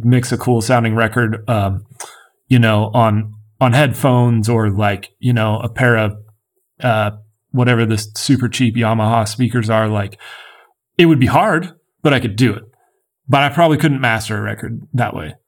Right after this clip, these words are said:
Um, I, I could try and it might work, but I, I, I don't think I could, and definitely not in an efficient way and not in an, in an optimal way, just because mastering is so important to be able to hear the way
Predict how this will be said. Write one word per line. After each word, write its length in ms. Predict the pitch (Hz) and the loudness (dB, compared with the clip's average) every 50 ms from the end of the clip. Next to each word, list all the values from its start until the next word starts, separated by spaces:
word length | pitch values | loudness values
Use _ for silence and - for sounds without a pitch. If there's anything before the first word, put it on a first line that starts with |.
| _ _ - | _ _ -4
Um, 320 | 117 113 110 104 110 107 - | -2 -2 -2 -2 -4 -6 -4
I, 240 | - 151 139 131 143 | -2 0 0 0 2
I 40 | 135 | 2
could 140 | 139 131 - | 0 0 0
try 520 | - - 156 139 127 127 127 127 131 127 127 | 2 2 4 4 4 2 2 0 -2 -4 -2
and 100 | 139 127 | -2 0
it 40 | 131 | 0
might 260 | 135 131 123 120 127 131 | 0 0 0 0 0 0
work, 400 | 131 127 127 127 127 - - _ _ - | 0 0 0 -2 -4 -10 -18 _ _ -2
but 300 | 135 120 117 110 110 - _ - | 0 0 0 -2 -4 -10 _ -8
I, 220 | - - 131 127 | -6 -2 -2 -2
I, 140 | 117 120 - | 0 0 0
I 40 | 113 | 0
don't 160 | 117 120 101 | 0 0 0
think 160 | 107 135 107 | 0 -2 -2
I 80 | 107 98 | -2 -4
could, 320 | 95 - - - 123 120 | -6 -8 -10 -10 -10 -4
and 140 | - 123 113 | -2 0 2
definitely 320 | 113 131 120 123 135 127 117 | 2 2 2 0 0 0 0
not 280 | 117 117 113 117 - | 2 2 0 0 0
in 60 | 139 120 110 | -2 -2 -2
an 60 | 107 | -2
efficient 460 | 104 - - 127 117 - 123 120 127 | -4 -4 -2 -2 -2 0 -2 -2 -2
way 320 | 123 117 113 110 110 110 | -2 -2 -2 -2 -4 -4
and 200 | - - 113 113 | -4 -4 -2 0
not 180 | 117 113 113 113 | 0 0 0 0
in 140 | 113 110 104 | -2 -2 -2
an, 260 | 104 104 104 104 104 - | -2 -4 -4 -6 -4 -2
in 120 | 131 123 117 | 0 0 0
an 100 | 107 101 | 0 -2
optimal 500 | 107 117 113 101 - - 117 107 117 120 | -2 -2 -4 -2 -2 -4 -4 -4 -4 -6
way, 220 | 127 123 127 123 - - - _ - _ _ _ _ | -6 -8 -8 -10 -12 -16 -20 _ -20 _ _ _ _
just 180 | - 139 - - | -2 -2 0 2
because 240 | 156 139 143 135 117 | 2 2 2 2 4
mastering 480 | 131 131 127 127 123 - - 135 123 123 | 2 2 2 0 -2 -2 -2 0 0 0
is 140 | 117 - | -2 -4
so 280 | - - - 135 127 131 | -4 -2 0 2 2 2
important 640 | 135 120 120 - - 135 135 131 127 120 110 104 - | 2 0 -2 -2 -2 -2 -2 -2 -2 -2 -2 -2 -4
to 80 | - | -4
be 180 | 117 104 113 120 | -2 0 0 0
able 140 | 120 117 123 | 2 0 0
to 60 | - | -2
hear 320 | 101 - - - 127 117 117 | -4 -4 0 2 2 2 2
the 100 | 107 104 | 0 -2
way 460 | 101 107 117 117 113 113 113 110 107 | -2 0 0 0 0 0 -2 -4 -6